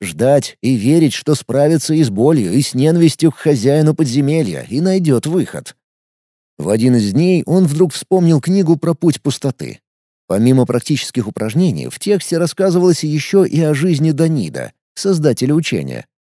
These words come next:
Раньше Алекс не обращал особого внимания на эти рассказы, считая их чем-то вроде поучительных историй для последователей. Но сейчас в его памяти всплыл случай, как Данид,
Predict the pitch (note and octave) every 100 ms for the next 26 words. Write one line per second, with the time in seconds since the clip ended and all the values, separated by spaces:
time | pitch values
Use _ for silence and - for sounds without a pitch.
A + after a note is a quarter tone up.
0 | _ _ _ D2+ B2 C3 - A#2 C#3+ D3
1 | - C#3+ C3+ C3 - D3+ D3 - D#3+ D3+
2 | D3+ C3 E3+ F3+ C3+ C#3+ C#3+ C3 C3 C3
3 | - C2+ A#1 A#1+ _ _ - B2+ C3+ C3+
4 | A#2+ - D#3 C3 B2+ C3+ A#2 - E3 E3
5 | F#3 E3+ E3 D#3+ E3 - G3+ F3+ D#3+ B2+
6 | E3 E3+ - F#3+ A2 G#2 - C#2 C2 -
7 | _ _ - A2+ - A#2 - D3+ D3+ -
8 | A2+ G#2+ A2 D3+ F3+ F3 F3+ D3 - F#3+
9 | G3 D#3+ - G3+ F#3 - F#2 - _ -
10 | A2+ G2+ G2+ D#3+ F#3+